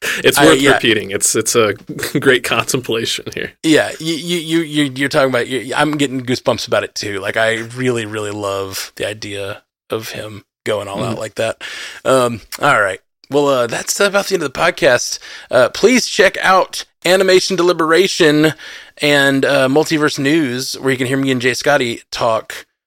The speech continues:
Speaker 2: uh, about Lo-, about, uh, Daredevil a bunch, uh,
Speaker 1: Yeah.
Speaker 2: tomorrow, I'm sure.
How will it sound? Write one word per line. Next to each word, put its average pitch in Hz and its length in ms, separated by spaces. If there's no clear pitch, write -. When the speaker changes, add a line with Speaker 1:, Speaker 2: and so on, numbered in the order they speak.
Speaker 2:
uh, 120 180
about 110 280
Lo-, 113 300
about, 120 320
uh, 113 120
Daredevil 120 580
a - 60
bunch, 120 520
uh, 107 360
Speaker 1:
Yeah. 110 160
Speaker 2:
tomorrow, 107 320
I'm 107 120
sure. 110 400